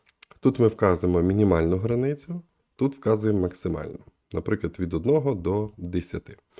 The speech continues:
І вказуємо початкову пропозицію, з якої ми почнемо. Наприклад, п'ять. Тобто, коли користувач переходить, він буде посерединці нашої шкали.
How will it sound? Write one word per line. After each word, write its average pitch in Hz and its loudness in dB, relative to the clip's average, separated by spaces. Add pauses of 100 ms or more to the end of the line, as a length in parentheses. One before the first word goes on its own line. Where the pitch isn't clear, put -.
(260)
І 180 -2
вказуємо 120 2
початкову 110 2
пропозицію, 104 -4
з 87 -8
якої 107 2
ми 101 2
почнемо. 78 -8
Наприклад, 87 -4
п'ять. 76 -12 (400)
Тобто, 87 -4
коли 110 2
користувач 101 0
переходить, 165 0
він 131 4
буде 110 0
посерединці 107 0
нашої 90 0
шкали. 78 -4